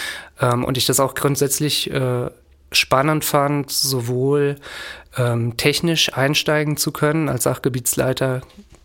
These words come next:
muss ich mich zwangsläufig auch mit der Technik in gewisser Weise auseinandersetzen. Ich glaub, ich nehme mir da auch wenigstens so viel raus, wie ich gerne,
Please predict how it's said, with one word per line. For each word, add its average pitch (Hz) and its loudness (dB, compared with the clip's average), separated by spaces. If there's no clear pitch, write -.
muss 135 2
ich 139 -2
mich 139 -2
zwangsläufig 131 -2
auch 139 -2
mit 131 -2
der 123 -2
Technik 131 -2
in 135 -2
gewisser 123 2
Weise 127 2
auseinandersetzen. 143 0
Ich - -2
glaub, 131 0
ich 120 -2
nehme 123 2
mir 127 0
da 123 2
auch 123 -2
wenigstens 135 0
so 139 4
viel - 0
raus, 117 2
wie 131 2
ich - -2
gerne, 117 0